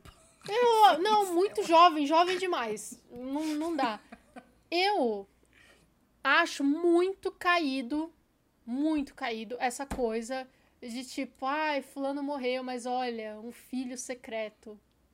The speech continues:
Speaker 1: Teve um filho secreto. Tipo, ah, sabe? "Ai, um filho secreto que a gente, a gente concordou que ele deveria crescer longe de não sei o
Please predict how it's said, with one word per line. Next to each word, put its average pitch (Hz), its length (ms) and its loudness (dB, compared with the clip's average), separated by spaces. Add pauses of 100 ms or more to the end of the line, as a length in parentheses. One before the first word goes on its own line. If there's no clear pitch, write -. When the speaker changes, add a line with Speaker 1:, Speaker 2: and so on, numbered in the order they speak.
(720)
Speaker 1:
Teve 254 240 -6
um 262 60 -12
filho 262 320 -12
secreto. 262 400 -6
Tipo, 349 360 0 (1600)
ah, 285 280 2 (320)
sabe? 214 680 0 (840)
"Ai, 285 540 0
um 247 120 -8
filho 294 260 -4
secreto 262 580 -4
que 262 100 -10
a 247 60 -4
gente, 247 500 -8 (380)
a 240 60 -10
gente 247 240 -12
concordou 254 600 -6
que 240 120 -18
ele 240 120 -8
deveria 240 460 -6
crescer 240 540 -8
longe 226 840 -8 (600)
de 226 140 -8
não 247 160 -6
sei 254 280 -10
o 247 80 -14